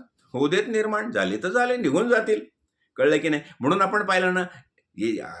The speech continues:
जे तरंग निर्माण झालेत, पुन्हा नॉर्मल स्थितीवर यायला किती वेळ लागतो? कळलं ना? म्हणजे हे जे आहे, हे ल-, लवकरात लवकर आपण पुन्हा ओरिजिनल स्थितीवर यायला पाहिजे.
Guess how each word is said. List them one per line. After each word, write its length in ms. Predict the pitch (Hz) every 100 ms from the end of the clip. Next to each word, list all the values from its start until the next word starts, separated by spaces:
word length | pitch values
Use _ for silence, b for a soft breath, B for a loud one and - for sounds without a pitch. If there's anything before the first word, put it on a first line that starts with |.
| - -
जे 300 | 120 170 165
तरंग 280 | 120 123 196
निर्माण 480 | 254 233 226 226 202
झालेत, 280 | 156 113 92 B B
पुन्हा 200 | 202 247
नॉर्मल 400 | 254 175 160 233
स्थितीवर 420 | 254 240 240 277
यायला 220 | 269 269 277
किती 260 | 294 339
वेळ 200 | 330 302
लागतो? 500 | 214 123 - - - _ _ _ _ _ _
कळलं 240 | 107 113 104
ना? 100 | 92 B B B
म्हणजे 360 | 95 120 170 - - - -
हे 180 | 170
जे 120 | 190 233
आहे, 680 | 180 120 131 127 104 92 B B
हे 40 | 294
ल-, 200 | 302 254
लवकरात 520 | 262 262 277 311 311
लवकर 300 | 302 294 302
आपण 240 | 294 294 285
पुन्हा 260 | 262 262
ओरिजिनल 360 | 254 247 254 262
स्थितीवर 400 | 254 240 254 254
यायला 280 | 247 247 247
पाहिजे. 320 | 226 214